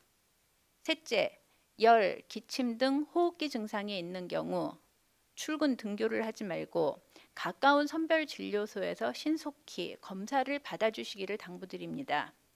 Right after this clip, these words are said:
대학가 등 젊은 층도 호흡기 증상 시에 코로나 일구를 먼저 의심하시고 적극적으로 검사를 받아주시기 바랍니다.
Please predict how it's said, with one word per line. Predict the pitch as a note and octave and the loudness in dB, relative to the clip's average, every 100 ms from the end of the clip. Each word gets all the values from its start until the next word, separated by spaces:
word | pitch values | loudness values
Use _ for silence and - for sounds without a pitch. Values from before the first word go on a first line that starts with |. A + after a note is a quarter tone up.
| _ _ _ _ _ - | _ _ _ _ _ -2
대학가 | G#3 C4 C#4 B3+ | 4 4 4 2
등 | B3+ C4+ | 4 0
젊은 | - G3 G3+ B3+ C4+ | -2 -6 0 0 0
층도 | - G#3+ F3+ F#3+ E3+ - - _ - | -2 -6 -4 -2 -2 -4 -20 _ 4
호흡기 | F4+ F4+ - C#4+ | 4 6 2 -4
증상 | G#3 G3 G#3 G3 | -4 -6 -6 -6
시에 | F#3+ - F#3 F3+ - | -8 -2 2 2 0
코로나 | - D#4 D4+ C#4+ | -4 2 6 6
일구를 | G#3+ G3+ G#3+ | 4 0 -2
먼저 | F3 F3+ F#3+ B3 F#3+ | -2 -4 4 4 4
의심하시고 | F3+ G#3 F3+ F3+ - - E3+ - _ _ | -2 -6 -6 -8 -8 -2 0 0 _ _
적극적으로 | - G3 - C4+ C#4 A#3+ A3+ G#3+ A#3+ | -10 -10 -4 -6 -4 -6 -4 -2 -4
검사를 | A#3 F3+ A3 G#3 A#3+ | -4 -12 -6 -4 -4
받아주시기 | - F3+ F#3+ G3+ - - G#3+ | -4 -8 -10 -12 -18 -12 -10
바랍니다. | F#3 F3 E3 D3 - A#2+ | -8 -6 -6 -4 -2 -4